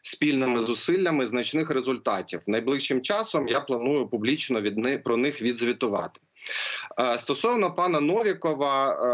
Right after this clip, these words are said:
е, з першого дня, власне, з ним були, е, проблеми. Проблема якраз в тому, що ця людина абсолютно не сприймає критики, е, не сприймає будь-якої іншої думки, крім своєї.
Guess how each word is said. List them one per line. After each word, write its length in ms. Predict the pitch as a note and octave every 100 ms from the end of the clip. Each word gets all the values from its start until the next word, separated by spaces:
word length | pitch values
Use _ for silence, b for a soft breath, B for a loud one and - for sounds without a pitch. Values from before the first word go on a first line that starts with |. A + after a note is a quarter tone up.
| A#2
е, 40 |
з 80 | A2+
першого 500 | - E3 D#3+ D#3 C#3+
дня, 460 | B2+ B2 A#2 F#2 G2+
власне, 760 | G2+ A2+ C3 A#2+ - A2+ A2 G#2+
з 80 | A2+
ним 280 | B2 A#2+
були, 480 | G#2+ A#2 A#2 G#2+ - -
е, 400 | G#2 G#2 G#2+ G#2+
проблеми. 640 | B2+ B2+ D#3 A3+ A#3 G#3 B B B _
Проблема 500 | C3 B2+ F3 G3+ D#3+
якраз 340 | C3+ C#3+ C3+
в 100 | -
тому, 340 | - G#3 G#3+ F3+
що 140 | C3+
ця 180 | C3 D3+
людина 460 | C#3 B2 E3+ E3+
абсолютно 520 | C3 - C#3+ D3 C3+ B2
не 180 | C3
сприймає 800 | C3 - A#2+ A#2+ A#2+ A2 G#2 G#2+
критики, 760 | - D3+ G#3+ A3 G#3+ F#3 F3+ E3+ -
е, 480 | A#2+ A#2 A#2 A2+
не 260 | A2+ A#2+ C#3
сприймає 580 | - - A#2+ B2 B2+ A#2
будь-якої 600 | A2 B2 A2+ - A#2+ A#2
іншої 300 | A#2+ - A#2
думки, 440 | A2+ B2+ A2 A2
крім 260 | G2+ B2+ A2+
своєї. 760 | - A2 A#2 D3+ G#3+ A3 A3+